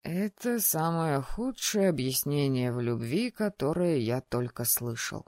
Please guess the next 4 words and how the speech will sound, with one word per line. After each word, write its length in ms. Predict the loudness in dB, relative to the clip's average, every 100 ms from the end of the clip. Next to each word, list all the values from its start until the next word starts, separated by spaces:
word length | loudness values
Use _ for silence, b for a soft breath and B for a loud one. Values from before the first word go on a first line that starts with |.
| _ _ _ _ _
печально 560 | -10 -6 -4 -2 -2 -2
резюмировал 720 | -2 -4 -2 -2 -2 -4 -4
Влад. 480 | -4 -6 -8 -14 -20 _ _ _ _ _ _ _ _
"Кажется?" — 880 | -6 -4 -4 -4 -2 -2 -2 -4